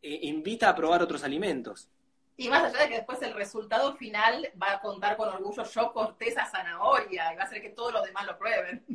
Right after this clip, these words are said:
Speaker 1: Exacto, exacto. Y cuando están en la mesa dicen, "No, porque eso lo hice yo", o eso, ¿viste? Es,
Speaker 2: Sí.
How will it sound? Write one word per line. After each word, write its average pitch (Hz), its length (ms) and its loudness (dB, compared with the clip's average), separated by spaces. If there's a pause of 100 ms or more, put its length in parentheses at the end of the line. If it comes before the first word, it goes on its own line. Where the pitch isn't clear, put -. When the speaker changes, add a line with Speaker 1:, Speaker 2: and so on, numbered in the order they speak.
(340)
Speaker 1:
Exacto, 156 640 4
exacto. 165 240 4
Y - 40 0
cuando 156 160 10
están 190 160 6
en 202 60 2
la 185 100 6
mesa 214 220 -2
dicen, 208 240 -4
"No, 233 140 0
porque 151 240 -6
eso 190 180 -4
lo 165 120 -2
hice 156 200 -6
yo", 185 240 -6
o 143 260 -4
eso, 185 260 -6
¿viste? 170 420 -6
Es, - 160 -12
Speaker 2:
Sí. - 80 -2